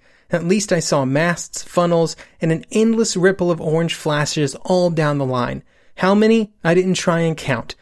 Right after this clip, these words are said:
as we were getting well strafed at this time, but I remember counting up to eight. The noise of their shells, over and short, was deafening.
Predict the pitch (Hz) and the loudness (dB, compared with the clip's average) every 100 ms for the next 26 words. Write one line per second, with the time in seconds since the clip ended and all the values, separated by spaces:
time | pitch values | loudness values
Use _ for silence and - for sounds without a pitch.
0 | _ _ 160 139 190 180 170 156 135 156 | _ _ -4 2 4 4 2 0 2 0
1 | 185 - - 151 131 - - 143 139 - | 0 -2 0 0 0 -4 -8 -6 -4 -6
2 | - 180 147 - - _ _ _ - 185 | -4 -4 -4 -4 -10 _ _ _ 0 4
3 | 202 208 226 226 220 - 165 160 170 147 | 6 6 4 2 0 0 0 -2 -4 -6
4 | - - - 180 151 - - _ _ - | -6 -8 -6 -4 -4 -8 -14 _ _ -14
5 | - 175 185 233 247 233 220 - 185 180 | 0 4 6 4 4 2 2 0 0 2
6 | 180 180 - 180 190 180 185 170 143 131 | 2 0 -2 2 4 4 2 2 -2 -4
7 | - 190 180 170 - 160 165 156 - 156 | 0 4 4 2 -4 -4 -2 -4 -4 -4
8 | 165 131 120 | -2 -4 -6